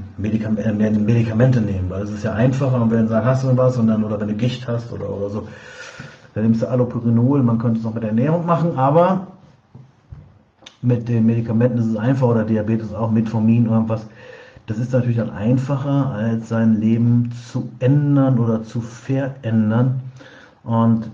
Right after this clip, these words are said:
da muss man noch ganz, ganz viel Aufklärungsarbeit leisten, beziehungsweise Motivations-, hm, Hilfen geben, dass die Menschen verstehen, was sie mit Ernährung machen können.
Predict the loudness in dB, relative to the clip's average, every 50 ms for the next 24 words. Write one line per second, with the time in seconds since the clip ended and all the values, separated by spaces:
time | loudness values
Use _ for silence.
0 | -16 -8 -2 0 2 2 2 2 2 2 2 2 2 0 0 -2 0 0 0 -2
1 | -2 -2 -2 -2 -2 0 -2 -2 -4 -4 -4 -2 0 2 2 2 0 0 -2 0
2 | 0 0 0 0 0 0 0 0 -2 -4 -6 -4 -4 -2 0 0 0 0 0 0
3 | 0 0 0 0 0 0 -2 -2 -4 -6 -12 -8 -2 0 2 4 4 4 2 0
4 | -6 -12 -14 -18 -20 -20 -20 _ _ _ _ _ _ _ -20 -20 -20 -20 -10 -4
5 | 0 0 2 2 0 -2 -4 -6 -8 -10 -14 -20 -20 _ 0 4 6 6 6 6
6 | 4 4 2 2 4 4 4 4 4 4 4 6 4 4 4 2 -2 -6 -10 -14
7 | -18 -20 -20 -20 -20 -18 -14 -14 -10 -6 -6 -4 -2 -2 -2 -2 -2 -4 -6 -6
8 | -6 -8 -8 -6 -2 0 2 4 4 4 2 0 -2 -2 -4 -4 -4 -4 -4 -4
9 | -4 -2 -2 -2 -4 -4 -4 -4 -4 -2 -4 -4 -6 -6 -8 -12 -14 -16